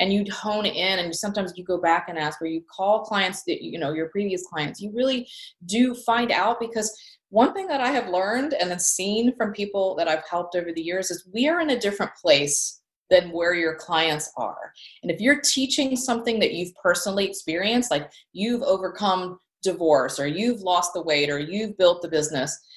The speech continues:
it's hard to remember where you were back then. And we also, as I said before, have the tendency of going into the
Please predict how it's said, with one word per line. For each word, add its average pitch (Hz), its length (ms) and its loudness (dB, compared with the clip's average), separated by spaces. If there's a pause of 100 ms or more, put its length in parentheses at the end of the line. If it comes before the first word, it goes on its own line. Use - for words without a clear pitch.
(500)
it's 254 140 4
hard 285 340 0
to 302 140 -2
remember 208 800 0
where 180 280 2
you 190 240 0
were 160 560 0 (140)
back 147 340 2
then. 170 400 0
And 175 240 -4
we 196 260 -4
also, 214 440 4
as 170 160 0
I 170 140 2
said 202 300 0
before, 185 440 0 (120)
have 190 200 0
the 185 80 2
tendency 190 640 -2
of 151 120 -6
going 170 320 0
into 165 220 -4
the 156 160 -2